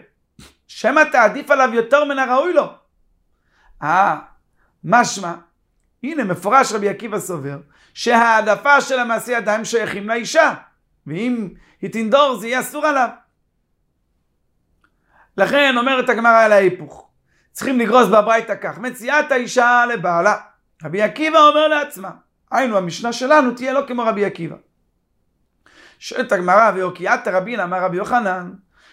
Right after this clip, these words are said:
כשהוא דיבר, רבי יוחנן הסביר את המשנה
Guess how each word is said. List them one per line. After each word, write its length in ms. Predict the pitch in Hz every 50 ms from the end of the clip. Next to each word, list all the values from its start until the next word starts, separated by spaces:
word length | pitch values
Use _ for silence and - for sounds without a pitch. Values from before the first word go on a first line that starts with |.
| _ _
כשהוא 320 | - - - 240 240 269
דיבר, 560 | 202 180 226 202 175 180 254 262 269 254 226 196 - - _ _ -
רבי 160 | 160 156 208
יוחנן 340 | 277 - 240 233 240 240 240
הסביר 440 | 214 175 151 143 151 233 262 202 196
את 120 | - -
המשנה 800 | 190 185 180 - - - 180 175 202 240 254 240 226 226 233